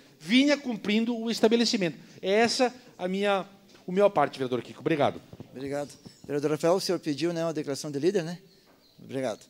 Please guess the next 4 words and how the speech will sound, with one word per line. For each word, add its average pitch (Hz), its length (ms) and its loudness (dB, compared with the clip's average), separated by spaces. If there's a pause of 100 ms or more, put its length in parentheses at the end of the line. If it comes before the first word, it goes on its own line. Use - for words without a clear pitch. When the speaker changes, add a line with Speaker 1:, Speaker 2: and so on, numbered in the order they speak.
(640)
Speaker 2:
Eh, 139 420 -10 (200)
vereador 156 600 -4 (380)
Paulo 143 320 -4
Périco, 139 540 -6